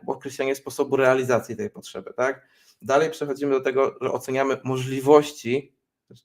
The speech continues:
tej realizacji, czyli który z tych wariantów wybierzemy, który będzie dla nas najlepszy. Oczywiście tutaj też warto popatrzeć z perspektywy takiej, okej, dla niektórych potrzebą będzie tak, słuchajcie, pojadę sobie na te zajęcia z gimnastyki, poznam fajnych ludzi przy okazji,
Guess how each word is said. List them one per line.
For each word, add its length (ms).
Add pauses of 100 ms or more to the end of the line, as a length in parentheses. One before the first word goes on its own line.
(140)
tej 240
realizacji, 680
czyli 220
który 320
z 80
tych 180
wariantów 500
wybierzemy, 640
który 240
będzie 220
dla 120
nas 80
najlepszy. 460 (300)
Oczywiście 340
tutaj 240
też 180
warto 260
popatrzeć 380
z 40
perspektywy 540
takiej, 420 (240)
okej, 360 (420)
dla 100
niektórych 400
potrzebą 320
będzie 160
tak, 180
słuchajcie, 340 (640)
pojadę 340
sobie 240
na 100
te 120
zajęcia 260
z 60
gimnastyki, 580
poznam 320
fajnych 300
ludzi 200
przy 180
okazji, 480